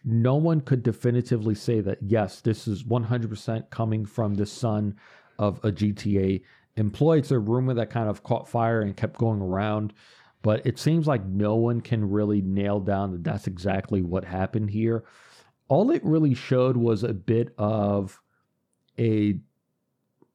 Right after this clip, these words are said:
like, a detached camera, you know, looking around, uh, the map. And some people were lining up some of the buildings with some of the leaks, saying that, yes, this looks,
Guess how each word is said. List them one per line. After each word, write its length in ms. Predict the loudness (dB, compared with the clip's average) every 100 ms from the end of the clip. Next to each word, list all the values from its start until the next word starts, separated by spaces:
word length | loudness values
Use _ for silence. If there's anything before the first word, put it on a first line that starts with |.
| _ _
like, 220 | -2 0 0
a 40 |
detached 720 | -2 -4 0 0 0 -6 -18
camera, 720 | -4 0 0 0 -2 -2 -4 -8 _ _ _ -20 -20 -18 -14
you 140 | -4 0
know, 160 | 2
looking 520 | 2 4 4 4 0
around, 800 | 2 2 2 0 0 0 -2 -6 -8
uh, 280 | -4 -2 -2 -6 -14 _ _
the 180 | -4 -2
map. 400 | 0 -2 -2 -4 -8 _ _ _ _ _ _ _ _ _ _ -4
And 320 | 0 0 0
some 180 | 0 2
people 260 | 2 2 2
were 160 | 2
lining 360 | 2 2 0 0
up 140 | 0
some 160 | 0 0
of 80 | 0
the 80 |
buildings 600 | 0 2 4 4 2 2
with 180 | 0 -2
some 180 | -2 -2
of 60 | 0
the 100 | 0
leaks, 580 | 2 4 4 0 -16 -6
saying 300 | -2 0 0
that, 180 | -2 0
yes, 280 | 0 0
this 200 | -4 0
looks, 260 | -2 -2